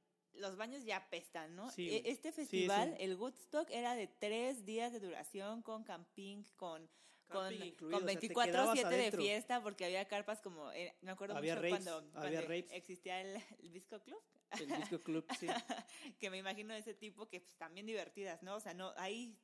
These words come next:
Speaker 1: sí es mediodía o <laughs> medianoche, no,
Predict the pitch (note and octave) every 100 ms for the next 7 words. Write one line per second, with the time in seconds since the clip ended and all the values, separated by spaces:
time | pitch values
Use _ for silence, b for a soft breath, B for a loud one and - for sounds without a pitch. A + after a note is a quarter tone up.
0 | _ - G#3 G3 F3 _ G3 A3+ A3 F#3
1 | G#3+ D#3+ D#3+ b b _ E3+ E3+ F3+ A3+
2 | G3 G#3 G#3+ A3 A#3 C4 G#3+ G3